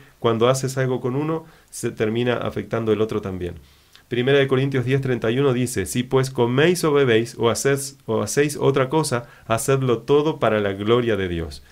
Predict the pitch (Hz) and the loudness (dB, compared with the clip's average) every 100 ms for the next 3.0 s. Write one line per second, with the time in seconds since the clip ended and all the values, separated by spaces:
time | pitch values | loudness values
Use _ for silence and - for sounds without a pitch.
0 | - - - 123 170 185 139 135 143 131 | -20 -8 -4 0 0 0 -4 -2 2 2
1 | 135 156 117 87 - - _ - 113 - | 2 0 0 -2 -8 -20 _ -4 -4 -6
2 | - 127 117 117 117 120 190 165 117 | -16 -4 0 0 0 0 0 0 0